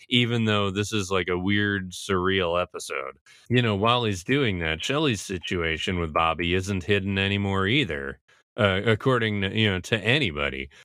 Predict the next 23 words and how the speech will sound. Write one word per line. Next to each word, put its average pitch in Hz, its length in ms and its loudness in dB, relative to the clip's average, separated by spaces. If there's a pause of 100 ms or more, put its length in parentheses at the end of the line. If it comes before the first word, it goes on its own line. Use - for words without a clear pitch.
And, 113 260 4
you 107 80 2
know, 95 200 0
what 104 140 2
does 104 140 0
she 117 220 0
get 123 360 0
for, 98 540 0
um, 87 380 -2 (280)
being 107 340 4
seen 107 360 0
more 104 320 2
authentically? 107 800 -2 (280)
Uh, 101 280 2
she's 101 260 -2
getting 104 320 2
deputies 90 600 -2
assigned 95 400 -2
to 92 60 0
her 87 120 -2
house 110 300 0
twenty-four 87 520 -4
seven. 135 580 -2